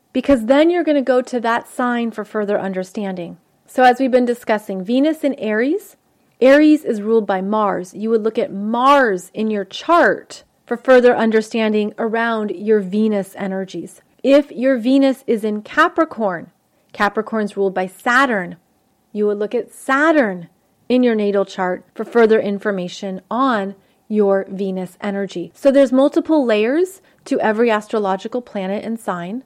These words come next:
And as you connect the dots, you start to see more of the story,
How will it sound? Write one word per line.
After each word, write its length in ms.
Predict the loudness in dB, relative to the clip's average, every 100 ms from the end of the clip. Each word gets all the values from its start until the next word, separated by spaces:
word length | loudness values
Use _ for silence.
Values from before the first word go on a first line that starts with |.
| _
And 120 | -4 -2
as 220 | -2 0
you 120 | 0
connect 420 | 0 0 0 -2
the 80 | -8
dots, 680 | 2 4 4 2 -4 -20 _ _ _ _
you 180 | -4 -4
start 380 | 0 2 2 2
to 100 | -10
see 380 | -12 -2 0 0
more 440 | -2 0 0 2
of 160 | 0 -2
the 100 | -8
story, 600 | -10 -4 -4 -4 -8